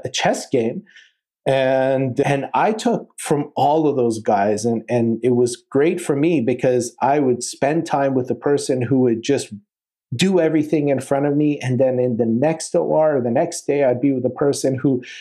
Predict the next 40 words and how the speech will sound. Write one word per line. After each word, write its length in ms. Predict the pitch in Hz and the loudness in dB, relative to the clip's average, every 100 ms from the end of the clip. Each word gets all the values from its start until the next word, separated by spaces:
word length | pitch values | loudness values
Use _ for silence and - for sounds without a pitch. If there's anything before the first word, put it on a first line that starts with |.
| - | -4
let 240 | - 147 - | 0 0 0
me 120 | 143 | -2
sweat 380 | - - 160 - | -2 -2 -2 -2
through 300 | - 160 151 | 0 2 4
it. 240 | 143 135 | 2 2
And, 160 | 127 131 | 0 0
and, 140 | 147 - | -4 -2
and 200 | 143 127 127 | 0 0 2
that 220 | 151 170 | 0 0
sort 180 | 214 214 | -2 -2
of 140 | - | -4
complemented 760 | - 180 202 175 143 123 127 127 | -2 0 0 0 0 -2 -4 -6
the 80 | 127 | -10
teaching 600 | - 170 165 156 143 - - | -2 -2 0 -2 -4 -12 -12
quite 320 | - 151 160 | -2 0 2
a 60 | 143 | 0
bit. 420 | 180 196 - - _ _ _ - | 0 -2 -4 -12 _ _ _ -2
And 480 | 127 127 120 123 - _ _ _ _ - | 0 2 0 -4 -8 _ _ _ _ -2
I 200 | 147 156 | 0 2
found 320 | - 131 117 | 0 0 0
that 100 | 113 | 0
that 180 | 123 110 | 0 0
was 360 | 120 113 - - | -2 -2 -8 -6
an 220 | 120 - | -6 0
excellent 480 | 123 123 - 113 113 | -2 0 -2 0 0
experience. 840 | 110 - 139 131 113 107 - - - | -4 -4 0 2 0 -4 -10 -8 -2
And 160 | 135 | -2
so, 440 | - 156 139 135 - _ | 0 2 2 0 -4 _
you 60 | 139 | -2
know, 80 | |
for 160 | 135 143 | 0 0
me, 220 | 143 165 | 2 2
I 100 | 143 | 0
try 260 | 135 131 127 | 0 0 0
to 160 | 123 | 0
emulate 520 | 131 131 135 151 143 139 | 0 0 2 2 0 0
that. 300 | 156 165 - - | -2 -2 -10 -4
I 120 | 127 | -4
try 320 | - 143 135 | 0 0 2
to 420 | 135 127 123 117 | 2 4 2 0